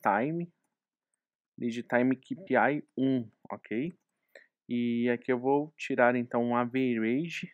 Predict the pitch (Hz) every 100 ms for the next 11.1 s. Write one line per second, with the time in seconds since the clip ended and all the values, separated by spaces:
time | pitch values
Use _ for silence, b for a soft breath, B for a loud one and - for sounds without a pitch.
0 | _ - 127 - 151 131 123 156 185 _
1 | b b b _ 123 139 147 - 156 143
2 | 131 113 110 113 113 - 120 127 - 165
3 | 143 113 135 143 147 _ - 117 - 139
4 | - 160 139 123 101 - b b b b
5 | b b b b _ - 120 123 120 123
6 | 123 127 131 131 - 165 208 - 147 -
7 | - _ 139 - 143 139 127 135 123 -
8 | 127 185 - 170 202 208 196 127 135 190
9 | - _ - 185 202 185 180 170 165 151
10 | 156 160 170 170 160 165 156 156 185 -